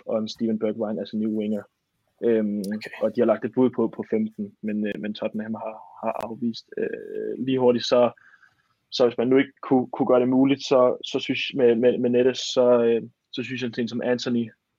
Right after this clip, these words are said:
Speaker 1: øh, enogtyve-årig winger fra Ajax, har været fuldstændig, øh, for sit liv hjernedød, hjernedødt god. Øh, han har spillet, øh, virkelig godt,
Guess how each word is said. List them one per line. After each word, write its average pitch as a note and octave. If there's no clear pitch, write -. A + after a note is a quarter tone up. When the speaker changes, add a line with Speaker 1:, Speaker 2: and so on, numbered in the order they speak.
Speaker 1:
øh, A#2
enogtyve-årig A2+
winger A#2+
fra A2+
Ajax, A2+
har A2
været A#2+
fuldstændig, A#2
øh, D#2
for C3
sit A#2
liv A#2
hjernedød, A#2
hjernedødt A#2+
god. A2+
Øh, A2
han A#2
har A#2
spillet, A#2+
øh, G2
virkelig A#2+
godt, G2+